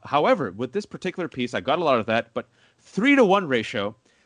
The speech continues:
so many people said, "Thank you for articulating my feelings and sentiments.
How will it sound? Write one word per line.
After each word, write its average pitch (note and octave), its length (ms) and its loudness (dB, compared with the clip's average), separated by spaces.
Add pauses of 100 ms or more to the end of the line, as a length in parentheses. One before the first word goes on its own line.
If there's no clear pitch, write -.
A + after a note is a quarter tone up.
(160)
so F3 280 -2
many F#3+ 160 -2
people D#3+ 240 -6
said, D3 240 -2
"Thank D#3 240 0
you F3+ 100 -6
for - 160 -8
articulating C3 1040 -2 (540)
my B2 140 2
feelings D#3 520 -6
and B2+ 100 -8
sentiments. B2+ 680 -8